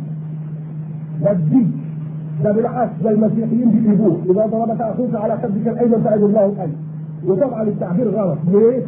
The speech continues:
وأنا شرحت في الصدر هاي. لأن لما باجي أضرب واحد بضربه على خده الهروب الأيسر، فكان المفروض يقول: "إذا ضربك أخوك على خدك الأيسر فأجر له الأيمن". لكن هو قال لك: "إذا ضربك أخوك على خدك الأيمن فأجر له".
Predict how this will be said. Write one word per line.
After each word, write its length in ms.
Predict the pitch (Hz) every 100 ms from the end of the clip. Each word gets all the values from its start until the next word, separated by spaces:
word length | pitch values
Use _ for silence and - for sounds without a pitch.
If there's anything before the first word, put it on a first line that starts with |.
| - - - - - -
وأنا 280 | - 190 214
شرحت 340 | 202 233 - - -
في 60 | 220
الصدر 460 | 190 247 190 208 202
هاي. 160 | 170 156 156 - 147
لأن 180 | 208
لما 240 | 240 240 226
باجي 200 | 247 262
أضرب 240 | 240 233
واحد 300 | 240 214 165
بضربه 360 | 175 208 240 233
على 160 | 214
خده 120 | 208 247 202
الهروب 320 | 196 240 247 - - - - - - - - - 220
الأيسر، 400 | 254 269 247 196 151 -
فكان 200 | - 269
المفروض 380 | 247 240 254 269
يقول: 160 | 269
"إذا 140 | 254 254
ضربك 320 | 254 240 277
أخوك 320 | 233 - 240
على 180 | 226 254
خدك 320 | 269 226 254
الأيسر 440 | 233 285 294 277 277
فأجر 380 | - 220 208 208
له 160 | 196
الأيمن". 400 | - 190 165 127 - - -
لكن 220 | 214 220
هو 160 | 247 254
قال 140 | 240
لك: 80 | 233 214
"إذا 120 | 196
ضربك 380 | 202 196 185 185
أخوك 300 | 185 220 202
على 180 | 175 175
خدك 300 | 185 175 170
الأيمن 320 | 165 196 185
فأجر 160 | 151 143
له". 200 | 131 127